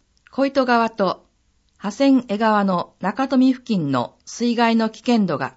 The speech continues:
高いと思われる。地域住民に十分な情報提供がなされているのか伺う。回答。本市の浸水想定区域は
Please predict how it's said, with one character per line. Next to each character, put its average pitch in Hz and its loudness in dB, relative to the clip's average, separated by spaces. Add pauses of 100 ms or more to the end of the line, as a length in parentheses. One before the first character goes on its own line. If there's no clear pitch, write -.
高 208 -4
い 240 -4
と 170 -6
思 151 -6
わ 151 -2
れ 135 -6
る。 113 -16 (1300)
地 277 -6
域 285 -4
住 277 2
民 175 2
に 147 -4 (120)
十 240 -2
分 233 2
な 175 2
情 233 0
報 262 -6
提 254 -2
供 160 -4
が - -2
な 165 -6
さ 247 -2
れ 226 -2
て 208 -6
い 185 0
る 196 -2
の 240 -2
か 226 -4
伺 135 -8
う。 104 -16 (1500)
回 233 -2
答。 202 -2 (1300)
本 311 -2
市 220 -4
の 185 0
浸 269 0
水 262 -4
想 262 -2
定 254 0
区 247 -4
域 185 -8
は 143 -6